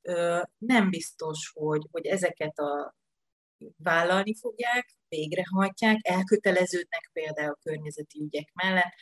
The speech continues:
Nagyon fontosnak tartják persze a biodiverzitás védelmét, hiszen tudjuk, hogy ez egy globális ökológiai probléma, de hogy miért én, és miért ebben a kontextus, és miért pont ezt, ö, tegyem meg.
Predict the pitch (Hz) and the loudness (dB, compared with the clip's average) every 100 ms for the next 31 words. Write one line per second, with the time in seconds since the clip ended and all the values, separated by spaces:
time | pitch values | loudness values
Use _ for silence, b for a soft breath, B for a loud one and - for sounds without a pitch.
0 | B - 156 160 156 151 156 - - - | B -12 -10 -8 -8 -10 -10 -14 -16 -10
1 | 147 143 147 - 160 156 - 156 160 147 | -10 -8 -10 -8 -6 -6 -8 -8 -8 -4
2 | 143 143 - - - 190 220 180 160 151 | -4 -6 -8 -10 -4 0 2 2 0 -8
3 | - - 139 _ 160 147 147 - - - | -10 -14 -14 _ -18 -16 -16 -18 -18 -16
4 | 147 156 151 - - - - 156 156 151 | -12 -8 -6 -6 -6 -8 -8 -8 -4 -4
5 | - 208 233 262 247 247 B B B B | -4 0 0 2 2 0 B B B B
6 | 190 240 262 247 220 185 175 180 180 170 | 6 8 8 6 4 4 0 0 -2 -8
7 | - 185 151 156 - 147 143 - _ - | -10 -10 -8 -10 -10 -12 -12 -12 _ -12
8 | 175 185 - - - 151 - 151 - 135 | -8 -6 -8 -10 -10 -10 -8 -10 -8 -12
9 | - 143 - - - _ _ _ - 160 | -10 -10 -8 -10 -16 _ _ _ -10 -8
10 | 156 151 165 151 156 156 147 | -6 -6 -4 -4 -2 -4 -6